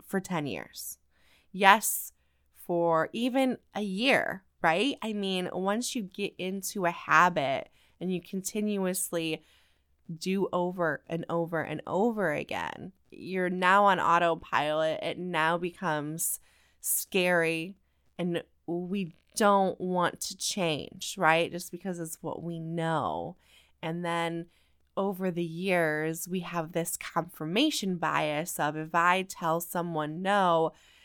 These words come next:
it's going to mess my chances up of moving up in my career. It's going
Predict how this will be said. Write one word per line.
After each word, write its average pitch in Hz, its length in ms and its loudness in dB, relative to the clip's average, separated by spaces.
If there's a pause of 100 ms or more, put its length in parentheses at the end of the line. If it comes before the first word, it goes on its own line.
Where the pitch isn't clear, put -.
(440)
it's 190 200 -4
going 170 360 0
to - 180 -4
mess 170 380 2
my 151 180 0
chances 165 920 -2
up 147 460 -2
of 147 600 -4 (340)
moving 180 420 0
up 165 200 -2
in 151 140 -4
my 143 180 -4
career. 139 920 -4
It's 156 300 -8
going 165 540 -4